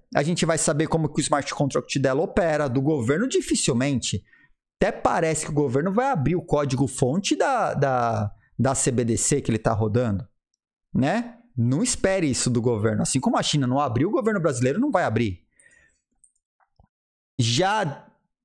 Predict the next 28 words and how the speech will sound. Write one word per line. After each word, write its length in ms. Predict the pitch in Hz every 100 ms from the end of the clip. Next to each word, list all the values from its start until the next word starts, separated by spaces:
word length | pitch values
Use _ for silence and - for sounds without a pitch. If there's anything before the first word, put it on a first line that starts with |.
| _ _ _ _
estando 380 | - - 202 208
num 180 | 190 180
blockchain 520 | 160 165 - - 156
público, 840 | - 143 214 226 147 - 123 101 - - - _ _ _ -
as, 420 | - 143 117 - - - - - -
como, 260 | - 143 135
por 180 | 143 127
exemplo, 440 | 117 135 120 127
a 80 | 117
própria 380 | - 160 208 180
Tether 540 | - 143 156 143 113
ou 160 | 120 127
a 60 |
própria, 460 | - 247 359 233 151 -
eh, 160 | 139
U 140 | 127 123
S 200 | 117 127
D 120 | 113
C, 460 | - 208 - - - _ _
você 320 | 113 143 143
tem 160 | 185 196
mais 380 | 180 185 185 -
visibilidade 1000 | 160 190 220 185 208 170 147 185 160 135
do 160 | 135
que 80 | -
tá 120 | 139
acontecendo, 840 | 131 131 123 117 - 110 107 101 92 _ _ _ _ _ _ _ -
né? 360 | 117 120 127